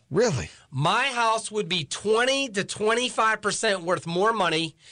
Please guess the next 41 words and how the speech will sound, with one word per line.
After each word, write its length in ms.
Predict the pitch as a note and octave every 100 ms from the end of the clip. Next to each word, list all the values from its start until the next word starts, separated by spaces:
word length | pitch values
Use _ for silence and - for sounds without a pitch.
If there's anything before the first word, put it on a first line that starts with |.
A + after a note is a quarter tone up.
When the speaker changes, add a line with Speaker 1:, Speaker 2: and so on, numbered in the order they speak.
| - - _ -
Speaker 2:
in 360 | A#3 B3+ C4+
Villages 600 | G#3 A#3 B3 B3 G#3 A3+
of 160 | A#3 G#3
Urbana 540 | G#3+ E3+ G#3+ G3 D3+
or 260 | D#3 F3 F#3
outside 640 | F#3+ F3+ - A3 G3+ A3
of 140 | A#3 G#3+
Urbana 540 | A3 G#3+ G#3+ A3 A3 G#3+
area, 360 | A#3 G#3 E3+
Speaker 1:
Where 120 | B2+ B2+
you 40 |
Speaker 2:
right 100 | G3
Speaker 1:
could 100 | A3+
Speaker 2:
up 80 | B3+
Speaker 1:
fit 200 | C#3+ B2+
nine 280 | B2+ A#2+ A#2
acres. 500 | G#2+ - G#2+ B2 -
Speaker 2:
that 160 | D#3+
I 120 | F3+ F#3
could, 220 | E3+ D#3+
yeah, 300 | F#3 F#3+ A#2+
forget 380 | - E3+ A#3 C#4+
the 100 | C#4
nine 320 | B3+ A3+ G3
acres. 340 | G#3 G#3 D3
It 100 | -
could 120 | D#4 G#3+
just 220 | G3+ -
be 140 | G3+
a 80 | D3
quarter 480 | - G#3+ B3 B3 G3
acre 260 | E3 D#3
lot, 280 | C3 B2+ B2+
but 180 | D3+ B2
good 240 | F#3+ G3
God, 300 | D3+ G#3 F#3+
if 120 | C#3 A3+
it 120 | A#3+
was 180 | G3 C#3
nine 380 | E3 G#3 C#4 F#3+
acres, 380 | D3 D3 D3+